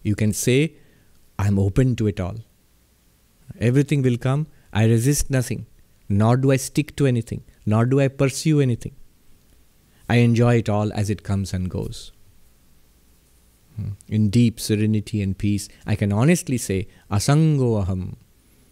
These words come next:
unattached am I. Asango aham, asango aham, punah punah." Again and again I can say,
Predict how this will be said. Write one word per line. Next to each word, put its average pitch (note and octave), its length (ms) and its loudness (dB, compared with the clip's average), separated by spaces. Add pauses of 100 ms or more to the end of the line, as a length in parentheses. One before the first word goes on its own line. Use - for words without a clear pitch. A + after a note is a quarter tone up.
(240)
unattached A#2+ 640 0
am G2 160 0
I. G2 380 -2 (340)
Asango A#2 600 0
aham, F#2+ 260 -6
asango A2 580 0
aham, F#2 240 -4
punah A2+ 260 0 (140)
punah." G2 260 -4
Again A#2 340 0
and G#2 120 -2
again G#2 240 -2
I F#2+ 60 -2
can G2 180 -4
say, A#2 280 -2